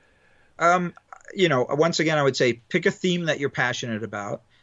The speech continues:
Pick a theme that you know a lot about, because then it's a lot easier for you to come up with solutions if you do run into problems, because then you can apply it to that,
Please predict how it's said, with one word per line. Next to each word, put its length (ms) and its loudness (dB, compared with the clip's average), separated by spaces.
Pick 160 -2
a 40 4
theme 260 2
that 120 -2
you 100 -2
know 220 2
a 100 2
lot 460 2
about, 360 -4
because 320 -4
then 220 2
it's 220 0
a 80 -2
lot 260 2
easier 360 -2
for 120 -10
you 100 -2
to 60 -4
come 240 -6
up 220 -4
with 200 0
solutions 800 0
if 180 -2
you 120 2
do 160 4
run 180 2
into 160 2
problems, 580 0
because 300 2
then 140 2
you 100 0
can 160 -2
apply 400 0
it 220 0
to 240 -4
that, 420 -4